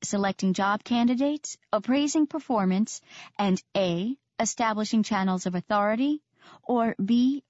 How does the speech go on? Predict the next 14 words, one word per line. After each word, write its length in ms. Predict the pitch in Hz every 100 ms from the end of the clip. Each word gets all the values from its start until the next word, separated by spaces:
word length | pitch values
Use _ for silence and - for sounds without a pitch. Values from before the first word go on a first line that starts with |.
| _
orienting 640 | 254 285 294 294 294 294 -
and 160 | 269
training 460 | - 233 196 190 220
new 240 | 214 208
employees. 840 | - 240 254 247 254 285 156 - - _ _ _ _ _ _ _ _ _ _ _ _ _ _ _ _ _ _ _ _ _ _ _ _ _ _ _ _ _ _ _
The 160 | 214 202
answer 320 | 202 - 247 -
is 180 | 262 220
B. 480 | 277 302 196 - _ _ _
Orienting 680 | 262 302 294 240 233 254 254 -
and 220 | 196 196
training 460 | - 262 269 302 269
new 220 | 240 247
employees 760 | 254 - 254 254 202 160 180